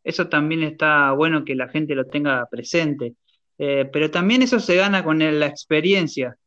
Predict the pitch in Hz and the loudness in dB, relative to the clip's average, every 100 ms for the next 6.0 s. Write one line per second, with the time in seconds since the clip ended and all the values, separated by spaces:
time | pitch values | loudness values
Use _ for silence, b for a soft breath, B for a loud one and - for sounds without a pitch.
0 | _ _ _ 143 139 135 135 131 127 165 | _ _ _ -4 -2 0 0 -2 -2 0
1 | 180 202 202 190 196 185 185 214 214 214 | 2 2 4 4 2 2 2 4 4 4
2 | 220 220 190 170 165 160 156 165 160 160 | 2 0 -2 -2 0 2 4 2 2 2
3 | 147 190 190 175 170 160 156 151 151 151 | 0 2 4 6 6 6 4 4 2 2
4 | 156 151 170 165 226 226 190 175 180 175 | 0 0 -2 -4 -2 0 2 2 2 0
5 | 156 175 214 170 156 160 156 143 135 | 0 0 2 0 0 0 0 0 -2